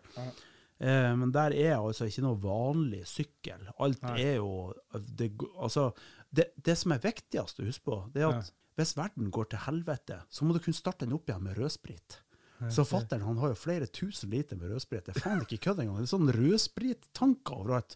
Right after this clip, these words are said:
Speaker 2: Sånn, ja, men det kan vi fikse med rødsprit.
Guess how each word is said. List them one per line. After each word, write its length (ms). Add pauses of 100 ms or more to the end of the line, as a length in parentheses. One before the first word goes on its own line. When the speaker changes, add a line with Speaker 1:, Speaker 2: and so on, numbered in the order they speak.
Speaker 2:
Sånn, 220
ja, 240 (180)
men 320 (160)
det 180
kan 140
vi 80
fikse 300
med 140
rødsprit. 680